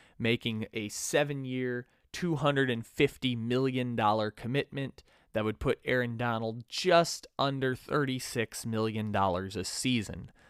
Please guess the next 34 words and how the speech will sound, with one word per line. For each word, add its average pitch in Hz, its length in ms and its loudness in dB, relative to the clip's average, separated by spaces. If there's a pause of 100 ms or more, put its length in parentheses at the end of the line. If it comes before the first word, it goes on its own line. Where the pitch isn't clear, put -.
(200)
And 107 120 -2
again, 110 200 2
all 110 200 6
of 131 80 2
this 135 180 2
is 127 80 -4
based 120 320 2
on 110 140 0
return 117 340 -2
on 107 140 0
investment, 104 520 -2
which, - 140 -2
by 262 140 8
the 185 80 6
way, 127 160 8
I - 20 0
think - 240 -2
Aaron 113 220 0
Donald 107 320 0
makes, 107 260 -4
like, - 160 -6
twenty-five 101 560 -2
million 101 320 -4
right 95 260 -2
now. 101 240 -4
So 107 420 -8 (300)
maybe 156 240 0
he 139 140 -4
could 120 180 -6
get 127 140 0
even 110 260 -6
more 123 280 -2
than 104 200 -10
the 101 220 -10